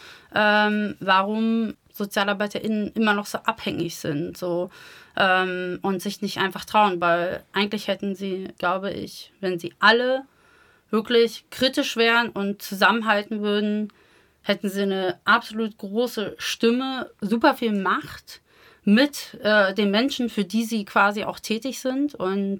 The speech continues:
ähm, genau, vielleicht würde ich jetzt erstmal so diese Frage erstmal offen in den Raum schmeißen, bevor ich weitergehe,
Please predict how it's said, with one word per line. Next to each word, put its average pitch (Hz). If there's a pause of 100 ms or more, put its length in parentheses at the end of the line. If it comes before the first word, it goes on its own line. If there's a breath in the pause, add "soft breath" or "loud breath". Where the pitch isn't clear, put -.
ähm, 185 (920 soft breath)
genau, 185
vielleicht 208 (260)
würde 226
ich 226
jetzt 220
erstmal 220
so 202
diese 262
Frage 214
erstmal 202
offen 220
in 214
den 196
Raum 208
schmeißen, 233
bevor 208
ich 202
weitergehe, 208